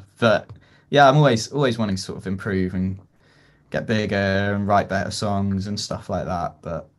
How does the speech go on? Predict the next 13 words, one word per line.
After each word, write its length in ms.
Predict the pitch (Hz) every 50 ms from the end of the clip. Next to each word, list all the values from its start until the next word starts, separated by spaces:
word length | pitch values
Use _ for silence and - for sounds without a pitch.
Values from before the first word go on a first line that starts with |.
| - - _ _ -
yeah, 260 | - 104 104 95 95
no, 260 | 101 110 120 120 113
it's 260 | 107 - 87 110 123
not 140 | 139 135 117
really 220 | 120 120 113 110 107
an 100 | 110 110 -
end 300 | 117 117 113 113 101 -
goal, 400 | - 101 95 95 92 92 92 95 - _ _ _ _ -
I, 440 | - - - 92 104 92 - 104
I 20 | 107
don't 240 | 98 101 98 82 -
think, 360 | - - 107 101 95 92 98
anyway. 440 | 101 98 95 92 92 92 90 90